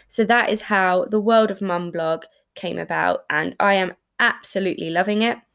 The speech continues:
Once I found that that was doing really well, I decided to branch out into YouTube. So now I have the YouTube channel, Emma, the World of Mum. And again, that's doing well. I'm getting really, really good views from it.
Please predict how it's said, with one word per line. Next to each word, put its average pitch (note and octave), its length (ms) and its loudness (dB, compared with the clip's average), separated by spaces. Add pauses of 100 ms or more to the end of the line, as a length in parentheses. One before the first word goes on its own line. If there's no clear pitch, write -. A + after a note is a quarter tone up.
(480)
Once C#4 340 4
I A#3 60 2
found G3+ 320 0
that - 120 0
that G#3+ 180 2
was G3 160 -6
doing F3 240 -4
really F3 260 -2
well, F#3+ 320 4
I F#3+ 100 0
decided G#3 500 0
to G3+ 80 -8
branch F#3+ 380 0
out F3 220 -2
into E3+ 240 -12
YouTube. B3 640 0 (460)
So - 180 0
now G3 300 2
I F#3 80 -2
have F3+ 280 -4 (100)
the E3+ 100 -12
YouTube A#3 520 0
channel, G3+ 540 0
Emma, F#3+ 500 2
the F3+ 100 2
World F3 300 -2
of F3 120 -8
Mum. A3 380 2 (440)
And G3+ 160 2
again, A#3+ 480 2
that's B3 240 0
doing C4 340 0
well. G3+ 460 2 (240)
I'm G#3 160 0
getting G3 380 -2
really, A#3+ 500 2 (380)
really A#3 300 0
good G#3 300 -2 (280)
views G#3+ 440 0
from F3+ 220 -6
it. G3+ 320 -6